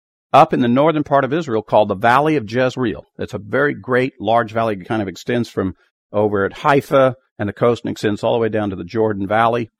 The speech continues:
area. And that's the place, it's the reason why it's called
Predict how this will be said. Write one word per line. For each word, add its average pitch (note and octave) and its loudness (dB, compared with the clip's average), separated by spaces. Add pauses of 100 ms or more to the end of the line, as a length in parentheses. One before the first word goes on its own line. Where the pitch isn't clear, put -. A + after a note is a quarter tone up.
area. G#2+ -2 (260)
And G#2+ -2
that's C#3 4
the - -2
place, C#3 0
it's A2 -6
the C3 -10
reason D#3 2
why C3 2
it's - -4
called A2+ 0